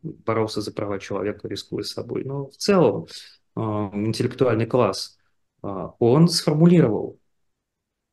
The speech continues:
он сформулировал те идеи, которые, э, действительно позволили обществу проснуться. И, м, движение за, движение вот памяти жертв политических репрессий было огромно, но далеко выходило за пределы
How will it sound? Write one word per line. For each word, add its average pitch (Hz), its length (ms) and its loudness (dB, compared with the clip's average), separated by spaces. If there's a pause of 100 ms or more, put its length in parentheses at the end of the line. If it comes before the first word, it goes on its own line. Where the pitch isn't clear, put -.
(300)
он 110 160 -2
сформулировал 151 640 6
те 113 260 -2
идеи, 160 280 6
которые, 143 840 0 (220)
э, 117 140 0
действительно 156 500 2
позволили 139 840 2
обществу - 460 -2
проснуться. 110 640 -6 (1080)
И, 110 640 2
м, 104 760 -4 (380)
движение 127 760 2
за, 104 580 0
движение 110 420 -2
вот 95 200 -6
памяти 123 400 2
жертв 110 280 -4
политических 104 600 -6
репрессий 117 420 -4
было 101 220 -4
огромно, 120 540 2
но 98 320 -10
далеко 113 420 2
выходило 113 520 0
за 101 320 -2
пределы 104 720 -2